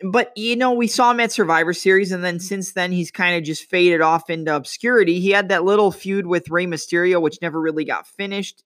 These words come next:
And, uh, you know, who knows where that's gonna go or what's gonna be next. Um, it was Dave Meltzer from the Wrestling Observer newsletter reported that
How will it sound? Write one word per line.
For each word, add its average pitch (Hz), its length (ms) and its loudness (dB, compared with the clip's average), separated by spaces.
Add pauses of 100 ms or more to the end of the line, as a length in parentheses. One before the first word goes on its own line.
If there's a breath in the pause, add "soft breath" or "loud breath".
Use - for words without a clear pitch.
(120)
And, 151 320 -6
uh, 143 240 0 (160)
you 175 100 -6
know, 165 160 0
who 190 160 -2
knows 190 300 0
where 170 280 2
that's 165 240 0
gonna 160 200 -4
go 151 240 2
or 165 160 4
what's 170 200 -2
gonna 170 160 -4
be 156 140 0
next. - 440 -4 (600 soft breath)
Um, 185 380 2 (100)
it 185 120 -4
was 165 220 -6
Dave 202 400 0
Meltzer 220 640 -2 (100)
from 175 160 -8
the 165 100 -2
Wrestling 180 360 -2
Observer 165 340 -4
newsletter 151 460 0
reported 170 580 0
that 151 200 2